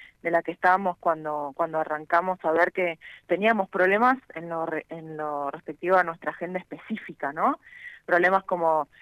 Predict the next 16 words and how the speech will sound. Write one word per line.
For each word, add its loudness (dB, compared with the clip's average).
desestimación -4
de 0
testimonios, 2
una -8
justicia -4
que, -6
que -6
es -8
muy 0
burocrática, 2
a 6
la 2
cual 2
es -8
muy -4
difícil -10